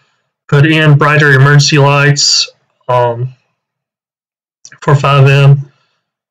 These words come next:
And, uh, I've had several of you ask me how to do,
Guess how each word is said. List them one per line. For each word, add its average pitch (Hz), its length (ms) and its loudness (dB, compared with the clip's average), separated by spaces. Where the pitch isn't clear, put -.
And, 143 440 2
uh, 135 340 0
I've 135 160 0
had 143 240 -2
several 160 320 0
of 151 80 2
you 151 160 2
ask 143 360 -2
me 143 140 2
how 135 220 0
to 135 480 0
do, 135 640 2